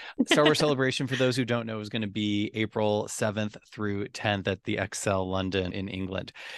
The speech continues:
Speaker 2: That lineup is amazing. You've got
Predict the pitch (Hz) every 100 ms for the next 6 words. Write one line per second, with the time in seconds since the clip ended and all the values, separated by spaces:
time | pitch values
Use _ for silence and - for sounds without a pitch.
0 | - 139 147 135 135 147 160 156 - 120
1 | 117 117 117 _ 123 117 110 104 98 95
2 | 101 - - 131 131 131 139 123